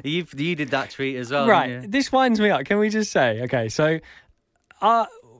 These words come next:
Speaker 2: what's this podcast about? M L S.
Speaker 1: Yeah.
Speaker 2: And so I tweeted, saying, it was the same when Henry signed for Montreal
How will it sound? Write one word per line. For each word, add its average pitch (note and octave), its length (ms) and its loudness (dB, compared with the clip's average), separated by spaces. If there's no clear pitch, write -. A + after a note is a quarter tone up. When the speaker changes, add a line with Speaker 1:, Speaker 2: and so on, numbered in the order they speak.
Speaker 2:
what's A#3 280 0
this A3 140 -2
podcast D#3 460 0
about? A#2+ 300 -2
M E3+ 180 4
L D3+ 120 0
S. A2 220 -4
Speaker 1:
Yeah. G#2 180 -8
Speaker 2:
And F#3+ 300 0
so F#3+ 520 0
I G#3 160 2
tweeted, C#3+ 800 -6
saying, E3+ 360 -2
it F#3 60 -2
was F#3+ 120 -4
the F3+ 80 -2
same A3+ 240 -2
when A3+ 180 0
Henry F3+ 560 0
signed B2 440 -4
for C3+ 100 -6
Montreal C3+ 680 -2